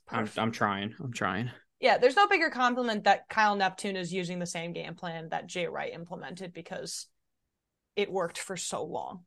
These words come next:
Speaker 2: and it made Villanova a blue blood. And I think that is why people like Jim Jackson still have such high expectations for Villanova, because it's Villanova. And that is because of Jay Wright.
Speaker 1: Oh, yes, it is. Uh, and then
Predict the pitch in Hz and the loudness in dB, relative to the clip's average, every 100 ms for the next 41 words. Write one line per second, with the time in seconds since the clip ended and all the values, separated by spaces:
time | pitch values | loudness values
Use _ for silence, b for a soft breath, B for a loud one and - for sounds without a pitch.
0 | _ 202 196 196 185 180 175 180 175 170 | _ -6 -2 0 2 2 0 0 0 0
1 | 165 170 170 165 175 165 165 156 170 180 | -2 -4 -4 -2 0 0 -2 -6 -8 -4
2 | 175 170 160 170 170 170 - b _ - | 0 0 0 0 0 0 -4 b _ -2
3 | 233 226 208 202 180 175 202 190 180 180 | 4 8 12 10 10 2 2 4 4 2
4 | - 190 175 202 180 185 180 175 - 175 | -2 -6 -4 -2 -2 2 2 2 -2 -6
5 | - 180 170 170 170 170 - 170 - 170 | -2 0 2 0 -4 -10 -6 -8 -6 -8
6 | 175 165 165 160 170 190 190 202 208 185 | -6 -4 -2 -2 -2 -2 -4 -6 -6 -2
7 | 220 226 254 233 156 - _ _ _ 190 | 0 4 6 4 -2 -8 _ _ _ 4
8 | 190 214 190 202 175 202 226 208 269 269 | 6 6 2 -4 0 2 2 0 -2 0
9 | - - _ _ _ _ _ _ _ _ | -2 -4 _ _ _ _ _ _ _ _
10 | _ _ - _ _ _ 127 156 147 151 | _ _ -20 _ _ _ 4 4 4 2
11 | - 175 143 - - - 127 113 - 131 | 0 0 -2 -8 -10 2 6 6 4 4
12 | 131 131 131 | 6 6 2